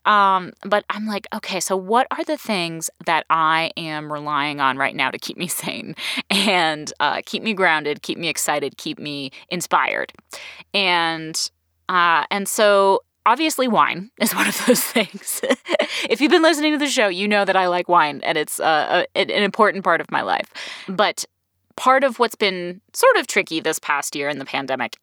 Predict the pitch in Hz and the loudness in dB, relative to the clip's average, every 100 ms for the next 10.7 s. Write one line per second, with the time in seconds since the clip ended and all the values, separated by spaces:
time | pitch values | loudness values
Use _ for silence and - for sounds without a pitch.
0 | - 143 139 131 - - - - - 156 | -4 -2 -2 -4 -6 -10 -20 -20 -18 -4
1 | 147 123 117 - - - - 170 123 104 | 0 2 2 0 -6 -6 -4 2 2 2
2 | 98 - 185 175 151 - 302 330 - 247 | -2 -8 -4 -2 -2 -4 -2 -2 0 -2
3 | - 196 170 156 151 151 170 - 175 143 | -2 0 2 2 -2 -4 -6 -4 0 0
4 | 143 151 147 160 147 - 135 120 147 214 | 0 -6 -4 0 -2 -2 -10 -4 0 0
5 | 196 160 147 143 _ _ _ _ - 156 | 2 2 2 0 _ _ _ _ -10 -8
6 | - - - 131 139 - _ - 165 160 | -6 -8 -8 -6 -6 -8 _ -18 -14 -12
7 | 143 - 160 - 135 - 151 147 160 - | -12 -8 -6 -6 -8 -10 -8 -10 -10 -14
8 | - - - 185 143 131 135 123 - 170 | -16 -10 0 2 4 2 0 -6 -4 -2
9 | 156 - 190 143 - 135 123 143 135 - | -2 -4 -4 -4 -4 -2 -2 -6 -12 -6
10 | 196 180 156 160 - 160 160 | 0 2 2 -2 -4 -2 -4